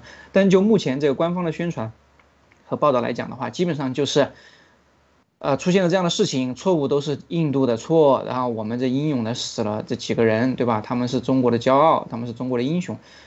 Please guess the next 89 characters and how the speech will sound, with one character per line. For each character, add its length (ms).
基 180
本 80
上 140
就 120
是 60
这 80
个 80
套 260
路 140
嘛。 140
首 140
先， 320
他 80
不 80
让 140
你 80
知 160
道 340
真 240
正 180
发 280
生 140
的 60
是 120
什 160
么， 140
事 200
情 160
的 80
来 180
龙 160
去 220
脉 180
是 220
什 160
么， 80
这 120
是 80
没 160
有 160
的， 100
你 80
在 140
这 100
个 60
新 180
闻 100
里 80
面 140
是 100
看 240
不 80
出 140
来 100
的。 80
就 100
包 100
括 120
我 120
现 140
在 80
看， 380
我 120
也 120
找 120
不 120
到， 100
我 140
也 60
看 180
不 80
出 80
来， 80
而 60
且 60
我 140
也 60
忘 240
了 60
当 180
时 140
到 160
底 60
是 120
怎 120
么 60
回 120
事 140
儿。 100